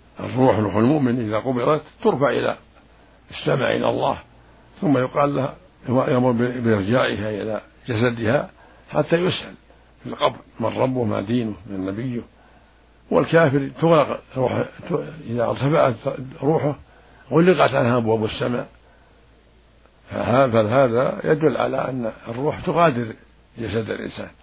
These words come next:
عند الموت، لا تطلع عليه بل تغادر. لكن روح المؤمن ترفع إلى السماء فوق السماء السابعة، ويقول الله جل وعلا: "ارجعي من حيث جئت"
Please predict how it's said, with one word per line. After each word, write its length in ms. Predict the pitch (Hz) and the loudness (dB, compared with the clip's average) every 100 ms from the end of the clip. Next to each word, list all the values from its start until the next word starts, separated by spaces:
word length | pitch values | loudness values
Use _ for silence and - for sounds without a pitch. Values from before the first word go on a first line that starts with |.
| - - - - - | -20 -20 -20 -18 -6
عند 140 | 117 | -2
الموت، 360 | 117 113 113 98 - _ _ _ _ _ _ _ _ _ 151 | 0 2 0 -4 -18 _ _ _ _ _ _ _ _ _ 0
لا 120 | 151 | 0
تطلع 380 | 139 123 104 98 | 0 -2 0 -2
عليه 200 | 98 90 | -2 -2
بل 120 | 139 | -2
تغادر. 460 | 135 170 170 123 110 - _ _ _ _ _ _ _ _ _ _ _ _ _ _ - | 0 2 2 2 -2 -12 _ _ _ _ _ _ _ _ _ _ _ _ _ _ 0
لكن 340 | 147 143 131 | 2 2 0
روح 180 | 139 127 | 2 4
المؤمن 520 | 123 135 139 135 160 - - - | 6 6 4 0 -2 -4 -18 0
ترفع 260 | 151 123 120 | 2 4 2
إلى 160 | 117 | 0
السماء 460 | 110 - 135 131 - - _ - | -2 -4 -6 -6 -10 -16 _ -12
فوق 100 | 117 - | -12 -10
السماء 300 | - 139 - | -12 -8 -8
السابعة، 480 | - 131 127 127 | -4 -4 -4 -4
ويقول 440 | 117 139 - 127 127 | -4 -4 -4 -4 -4
الله 140 | 120 | -4
جل 220 | 107 120 123 | -4 -2 0
وعلا: 380 | 110 120 123 - _ - - - _ _ - | 0 0 -2 -10 _ -20 -20 -20 _ _ -6
"ارجعي 340 | 135 120 135 | -4 0 0
من 100 | 123 | 0
حيث 320 | 117 107 101 | 0 0 -2
جئت" 180 | 147 127 | -4 -8